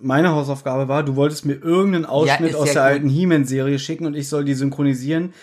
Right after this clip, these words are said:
Speaker 1: und so tun, als wären's die drei Fragezeichen.
Speaker 2: Guck mal,
Speaker 1: So,
Speaker 2: du hast es mit
Speaker 1: wenn
Speaker 2: einem Satz so gut erklärt.
Speaker 1: Mhm.
Speaker 2: Mich haben ganz viele angeschrieben und gesagt, <laughs> die verstehen meine Hausaufgabe nicht.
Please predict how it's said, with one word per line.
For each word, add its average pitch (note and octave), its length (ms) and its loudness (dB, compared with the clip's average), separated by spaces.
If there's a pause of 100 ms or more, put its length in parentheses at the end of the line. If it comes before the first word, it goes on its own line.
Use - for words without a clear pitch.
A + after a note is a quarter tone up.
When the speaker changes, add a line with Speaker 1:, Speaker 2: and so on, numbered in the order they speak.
(140)
Speaker 1:
und C#3 120 -2
so C#3 100 -4
tun, E3 300 -2
als E3 180 -4
wären's C#3 240 0
die D3+ 80 -6
drei C#3 180 0
Fragezeichen. A#2+ 760 -4
Speaker 2:
Guck G#3+ 120 0
mal, D#3+ 200 -2
Speaker 1:
So, F3 120 4
Speaker 2:
du F3+ 60 6
hast - 80 0
es G3 140 -10
mit G3+ 100 -2
Speaker 1:
wenn D3 80 -2
Speaker 2:
einem G3 260 4
Satz A3 380 0
so F3+ 240 -4
gut A#3+ 160 -6
erklärt. F3+ 640 -2
Speaker 1:
Mhm. F#3+ 260 2
Speaker 2:
Mich D3 140 -4
haben E3+ 100 -6
ganz F3+ 220 -6
viele E3+ 180 0
angeschrieben E3+ 400 -6
und D#3+ 60 -6
gesagt, D3 260 -4
<laughs> D3 340 -8
die D3+ 80 -2
verstehen D#3+ 460 0
meine D3 160 0
Hausaufgabe C3+ 640 2
nicht. B2+ 300 -6